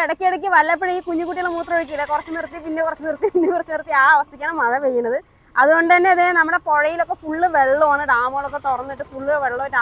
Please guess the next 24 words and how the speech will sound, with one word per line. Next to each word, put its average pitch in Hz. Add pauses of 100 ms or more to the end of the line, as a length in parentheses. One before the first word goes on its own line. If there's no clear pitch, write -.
ആകെ 269
അലമ്പായി 240
കിടക്കണം. 214 (320)
അപ്പൊ 285
അതുകൊണ്ട് 339
തന്നെ 359
നമ്മൾ 349
എന്ത് 339
ചെയ്തു, 330 (580)
ഞങ്ങളുടെ 349
നാട്ടില് 320 (680)
കുട്ടൻകുളം 415
എന്ന് 392
പറഞ്ഞൊരു 339
കുളമുണ്ട്, 381 (680)
ഒരു 381
പൊട്ടക്കുളമാണ്. 381 (600)
അപ്പൊ 262 (260)
അവിടെയാണ് 330
വന്ന് 320
മീൻ 294
പിടിക്കാൻ 294
വന്നിരിക്കുന്നത്. 277
നോക്കിയേ, 320